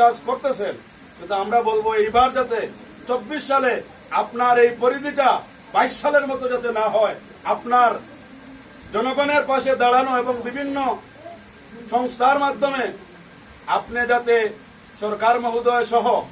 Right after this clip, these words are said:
ইউনিয়ন, উপজেলা, জেলা, বিভিন্ন দায়িত্বশীল বৃন্দ আরো এগিয়ে আসার উদাত্ত আহ্বান জানাচ্ছি।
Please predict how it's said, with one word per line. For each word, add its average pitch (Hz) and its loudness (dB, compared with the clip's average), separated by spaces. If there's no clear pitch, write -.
ইউনিয়ন, 233 4
উপজেলা, 233 6
জেলা, 214 4
বিভিন্ন 302 -8
দায়িত্বশীল 254 -6
বৃন্দ 240 -8
আরো 262 2
এগিয়ে 254 0
আসার 262 2
উদাত্ত 226 0
আহ্বান 220 0
জানাচ্ছি। 214 -4